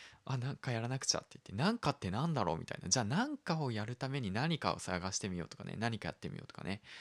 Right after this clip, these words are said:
な-、何か、何かを探すために、なんか行動するっていう感じ？うん。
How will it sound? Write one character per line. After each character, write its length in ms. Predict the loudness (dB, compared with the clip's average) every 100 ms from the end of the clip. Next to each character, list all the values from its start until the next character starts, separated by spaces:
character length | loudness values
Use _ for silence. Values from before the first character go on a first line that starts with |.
| -16 -18 -20 -10
な-、 220 | -2 0 -2 0
何 280 | 0 2 0
か、 240 | -2 -4 _ -4
何 240 | -2 -2
か 140 | -2
を 80 | -6
探 280 | -4 -4 -4
す 100 | -4
た 120 | -4
め 140 | -2 0
に、 320 | 0 -2 -4 _
な 120 | 0 0
ん 60 |
か 100 | -2
行 240 | -4 -4 -2
動 120 | -6
す 160 | -8
る 160 | -8 -12 _ _ -20
っ 40 | -10
て 100 | -8
い 20 |
う 40 |
感 140 | -6 -2
じ？ 240 | 0 0 -6 _ _
う 60 | -6
ん。 200 | -6